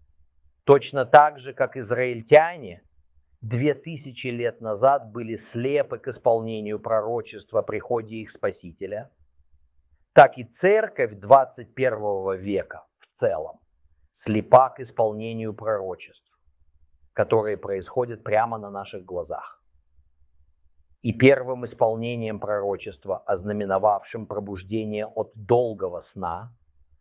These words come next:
было восстановление Израиля как нации евреев на его исконной и древней родине в тысяча девятьсот сорок восьмом году.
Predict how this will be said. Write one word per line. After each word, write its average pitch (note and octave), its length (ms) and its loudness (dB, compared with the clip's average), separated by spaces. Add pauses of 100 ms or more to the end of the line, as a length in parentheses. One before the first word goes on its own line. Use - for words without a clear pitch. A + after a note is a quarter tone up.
(280)
было C3 480 4
восстановление A2 1120 -8
Израиля G2 960 -4 (1200)
как - 220 4
нации G#2+ 500 -4
евреев G#2 720 -6
на G#2+ 80 -10
его G#2 380 -2
исконной B2+ 800 -4
и A#2 220 -10
древней A2+ 600 -6
родине F#2+ 640 -8 (200)
в - 160 -20
тысяча B2 640 -4
девятьсот G#2 880 -8
сорок G2+ 480 -6
восьмом F#2+ 680 -6
году. F#2+ 520 -2